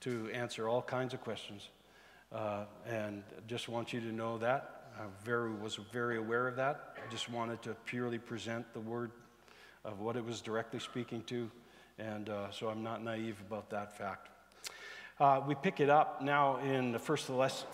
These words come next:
Thessalonians chapter four, verse nine, and we're, our text today is nine through twelve. So we got four verses, okay? We're gonna read them, and then we'll cycle back.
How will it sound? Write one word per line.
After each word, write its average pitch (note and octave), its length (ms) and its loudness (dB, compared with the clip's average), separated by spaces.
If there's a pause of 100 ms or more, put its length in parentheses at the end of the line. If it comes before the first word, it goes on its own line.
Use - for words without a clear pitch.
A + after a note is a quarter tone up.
Thessalonians C3+ 680 4
chapter C3 400 4
four, D3 460 8
verse B2 320 0
nine, C3+ 460 6
and B2 120 2
we're, B2 260 0
our C3 160 4 (100)
text - 320 0
today C3+ 220 6
is C#3 140 4
nine B2+ 280 4
through D3 160 0
twelve. - 520 4 (200)
So A#2+ 200 -2
we A#2+ 100 -2
got A2+ 120 2
four C#3 240 6
verses, A2+ 520 -2
okay? D#3 280 2 (400)
We're C3 100 2
gonna C3 120 4
read D#3+ 320 8
them, G3 260 6 (800)
and B2+ 80 -2
then B2 100 2
we'll A2+ 80 0
cycle A#2 360 4
back. G2 380 4